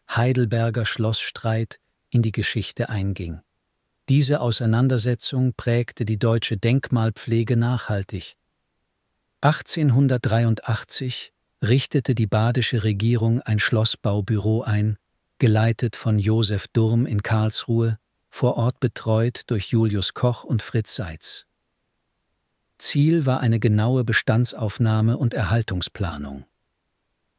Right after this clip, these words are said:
Achtzehnhundertneunzig endete die Arbeit, Grundlage für eine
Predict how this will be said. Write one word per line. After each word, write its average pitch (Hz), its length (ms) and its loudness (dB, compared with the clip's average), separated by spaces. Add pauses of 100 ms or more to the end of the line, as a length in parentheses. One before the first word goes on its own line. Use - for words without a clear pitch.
(240)
Achtzehnhundertneunzig 117 1500 0
endete 110 360 0
die 107 200 -4
Arbeit, 87 640 -8 (240)
Grundlage 110 760 2
für - 160 -6
eine 107 240 0